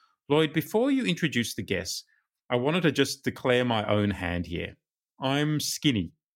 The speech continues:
I've always been skinny. In my teens and twenties, I tried everything to put on muscle and weight with gym, protein shakes, eating so much more than I wanted, but nothing worked.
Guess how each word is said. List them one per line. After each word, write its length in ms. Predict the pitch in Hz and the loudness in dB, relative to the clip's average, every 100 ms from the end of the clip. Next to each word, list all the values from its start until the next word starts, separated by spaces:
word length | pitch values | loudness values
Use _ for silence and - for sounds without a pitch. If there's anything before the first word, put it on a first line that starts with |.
| - _ 123 | -20 _ 0
I've 140 | 110 | 2
always 280 | 120 147 143 | 4 2 4
been 220 | 131 127 | 2 2
skinny. 500 | - - 92 85 87 _ _ _ _ _ | -2 0 0 0 -6 _ _ _ _ _
In 80 | 156 | -2
my 140 | 151 147 | 0 -2
teens 420 | - 196 233 196 | 0 2 2 0
and 100 | 156 | 0
twenties, 340 | 160 156 131 | 0 0 -2
I 120 | 120 | -4
tried 420 | 120 - 165 160 - | -6 -4 0 0 -2
everything 560 | 147 139 143 - 90 - - | -4 0 -2 -2 -6 -8 -16
to 100 | - | -8
put 160 | 113 | -2
on 160 | 98 95 | 0 0
muscle 320 | 92 - 101 | -2 -2 -2
and 100 | 92 | -2
weight 320 | 90 92 95 | -2 -2 -4
with 200 | 104 - | -10 -6
gym, 440 | - 123 123 117 107 | 0 2 2 -2 -4
protein 500 | - 120 117 123 113 | -2 -2 0 0 0
shakes, 600 | - 120 110 101 - - _ - _ _ - | -2 -2 -2 -4 -10 -12 _ -20 _ _ -4
eating 500 | 123 131 120 117 - - - | 0 2 2 -2 -6 -14 -12
so 320 | - - 135 131 | -4 0 2 2
much 300 | 92 - 113 | -2 0 2
more 180 | 110 | 2
than 140 | 107 104 | 2 2
I 60 | |
wanted, 460 | 101 101 104 87 90 | 2 2 0 -4 -6
but 120 | 110 | -4
nothing 420 | 110 117 - 123 | -2 -2 -2 0
worked. 460 | 101 95 87 - | 0 0 -2 -10